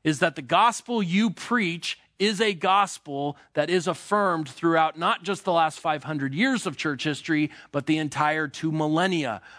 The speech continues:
of church history. And it all goes back to places like Ephesians two, eight, and nine,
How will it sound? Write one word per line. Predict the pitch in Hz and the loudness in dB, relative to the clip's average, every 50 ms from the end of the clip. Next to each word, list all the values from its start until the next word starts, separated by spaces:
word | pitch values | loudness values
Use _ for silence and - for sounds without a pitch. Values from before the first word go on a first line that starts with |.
| - - | -10 -2
of | - 131 127 117 | -2 -2 -2 -2
church | - - 139 131 - - | -6 -6 -6 -6 -4 -4
history. | 151 147 - - - 156 147 147 139 - - - - - | -4 -4 -4 -2 -2 0 0 0 -2 -4 -10 -20 -12 -6
And | - 131 | -4 -2
it | 135 | 0
all | 135 143 151 160 | 2 2 2 0
goes | 156 156 151 143 139 123 | 0 -2 -2 -2 -2 -2
back | 113 151 143 139 139 135 - - - | 0 2 2 2 2 0 -2 -8 -8
to | - 180 175 160 143 135 131 131 - - - _ _ | -2 0 2 2 2 2 0 -4 -6 -10 -20 _ _
places | - 147 147 143 - - 143 123 | -2 0 0 0 -2 -6 -6 -2
like | 139 139 135 131 | -2 -2 -2 -2
Ephesians | 139 120 - 151 143 139 127 131 131 123 123 - | -6 -8 -4 -2 -2 -2 -2 -4 -6 -6 -6 -6
two, | - 147 135 135 135 - | -2 0 0 0 0 -4
eight, | 131 135 117 | -6 -6 -6
and | 123 127 131 | -4 -2 0
nine, | 147 151 143 135 127 127 127 120 | 0 0 0 -2 -2 -4 -4 -6